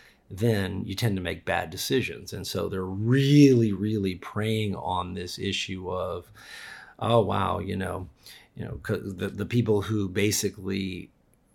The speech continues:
did not, were not well prepared before covid, these are now their easy victims," right? Like, these are the people out of the herd. You just go after 'em and, and, and,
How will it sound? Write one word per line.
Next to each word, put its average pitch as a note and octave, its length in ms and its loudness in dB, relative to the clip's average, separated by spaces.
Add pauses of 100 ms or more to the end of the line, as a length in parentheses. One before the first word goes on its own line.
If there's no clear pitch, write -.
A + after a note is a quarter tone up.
(320)
did G2 240 2
not, G#2+ 420 -2
were A2 120 0
not A#2+ 240 2
well G#2+ 400 4
prepared G2+ 760 -2
before F#2+ 680 -4
covid, F#2 600 -2 (540)
these A2+ 240 2
are G2 100 0
now F#2+ 380 0
their F2+ 500 -6
easy G2+ 520 2
victims," F2+ 600 -4
right? F2 300 -6
Like, F2 160 -12
these G2 220 -2
are F#2+ 60 -4
the F2+ 100 -10
people F#2+ 400 -8
out G2 200 -2
of F#2+ 140 0
the F2 120 -4
herd. F#2 500 -4
You E2+ 80 -12
just F#2+ 240 -6
go F#2 180 -2
after F2+ 460 -6
'em E2+ 100 -10
and, F2 220 -14
and, F#2 180 -14
and, - 220 -12